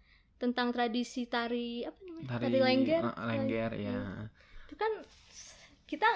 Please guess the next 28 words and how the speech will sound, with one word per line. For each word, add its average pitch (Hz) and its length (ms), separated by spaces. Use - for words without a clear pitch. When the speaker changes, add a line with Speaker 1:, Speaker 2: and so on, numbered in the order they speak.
Speaker 1:
nggak 233 200
tahu, 320 160
aku 285 220
nggak 277 200
tahu 339 220
Speaker 2:
Iya. 147 240
Speaker 1:
itu - 160
tari 262 240
itu 262 240
Speaker 2:
<laughs> - 0
Iya, 269 80
iya, - 260
Speaker 1:
sebelumnya. 240 360
Speaker 2:
iya. 269 240
Dan 156 140
orang, 147 220
iya, 175 240
yang 139 220
heran, 139 340
yang 143 160
sebenarnya 175 280
bagusnya 131 400
dari 123 200
Kucumbu 123 480
itu 143 100
kan 196 160
orang 127 200
tuh 185 120